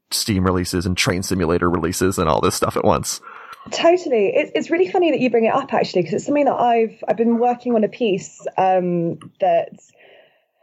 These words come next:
Speaker 2: I find it really interesting how we talk about video games,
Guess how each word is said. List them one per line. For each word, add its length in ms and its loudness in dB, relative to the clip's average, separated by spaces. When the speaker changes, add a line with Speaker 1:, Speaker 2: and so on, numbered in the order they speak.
Speaker 2:
I 60 0
find 220 0
it 80 -2
really 240 0
interesting 380 -2
how 300 -2
we 140 0
talk 280 -2
about 280 2
video 220 2
games, 540 0